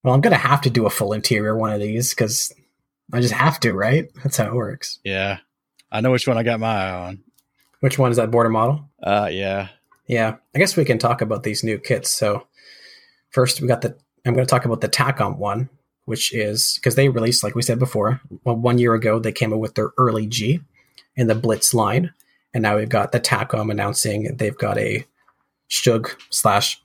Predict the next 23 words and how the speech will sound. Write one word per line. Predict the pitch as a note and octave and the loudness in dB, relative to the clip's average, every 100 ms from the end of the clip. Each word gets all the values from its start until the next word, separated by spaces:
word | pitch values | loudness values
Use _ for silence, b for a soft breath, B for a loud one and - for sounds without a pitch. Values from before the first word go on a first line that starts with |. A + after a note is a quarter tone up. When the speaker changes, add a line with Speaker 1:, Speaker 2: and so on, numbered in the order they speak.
| _ | _
Speaker 1:
Sturmhaubitze, | - A#2+ G#2 G2+ G#2+ G#2 - G#2+ | -2 0 0 0 0 0 0 0
which | - | -2
is | - - | -4 -4
the | |
same | C3+ - G2+ | 0 0 -2
thing | - - G#2+ G#2+ | -6 -4 -2 -2
with | A#2 | -4
the | - | -6
one | B2+ A2+ G2+ | -6 0 0
oh | - | 2
five | A2+ G#2+ G2+ | 2 2 0
gun | A2 G#2 - _ | -2 -2 -6 _
instead. | - - A#2 A2+ - B B B B B B B B | -4 2 4 2 -4 B B B B B B B B
Um, | - G#2+ | -4 -2
they've | A2 | 0
got | A#2 B2 B2 | 2 0 2
that | A#2 A2 - | 2 2 -2
kit | - - | -4 0
coming | G#2 G#2+ - | 0 0 -2
out, | - - | -4 -2
which | A#2 - | -2 0
from | C3 A2+ | 0 2
the | G#2 | 0